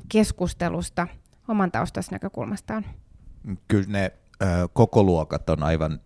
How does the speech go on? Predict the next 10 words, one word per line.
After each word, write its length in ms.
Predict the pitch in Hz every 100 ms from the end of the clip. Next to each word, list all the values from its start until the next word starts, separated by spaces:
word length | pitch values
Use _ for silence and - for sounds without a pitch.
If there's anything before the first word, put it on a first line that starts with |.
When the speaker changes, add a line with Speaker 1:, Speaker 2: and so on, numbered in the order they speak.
| -
Speaker 2:
erilaisia. 640 | 85 80 67 57 - 55 - - - -
Puhutaan 500 | 92 90 - 82 78
siellä 440 | - 80 78 78 - - - - - - -
esimerkiksi 680 | 107 110 92 82 - - 92
ainoastaan 480 | 90 87 - 82
Mosulissa 840 | 85 98 101 - 82 65 - - 73
on 120 | 78
tutkintavankeudessa 1200 | 98 90 - 87 78 73 82 90 82 76 80 -
noin 200 | 82 82
viisitoistatuhatta 1500 | 82 85 - 78 76 76 - - 90 85 92 - _ - 85